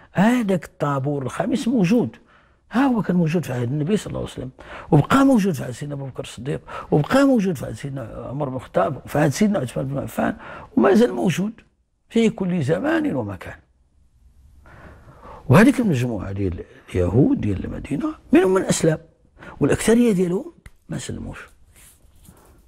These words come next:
كاين فيهم اللي كيعرف أنه رسول الله صلى الله عليه وسلم، ولكنه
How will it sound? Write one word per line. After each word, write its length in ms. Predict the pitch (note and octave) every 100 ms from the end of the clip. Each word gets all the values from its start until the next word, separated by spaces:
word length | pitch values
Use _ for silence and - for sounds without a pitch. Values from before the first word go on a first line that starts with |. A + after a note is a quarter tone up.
| -
كاين 180 | C4
فيهم 180 | A3 A3
اللي 120 | F#3
كيعرف 340 | D#3 D3 G#3+ F3+
أنه 320 | D3+ C#3+ C3+
رسول 320 | C#3+ G#2+ -
الله 260 | G3 C3+ -
صلى 100 | -
الله 60 | -
عليه 100 | -
وسلم، 160 | - _ _ _ _ _ _ -
ولكنه 540 | A2 - - - -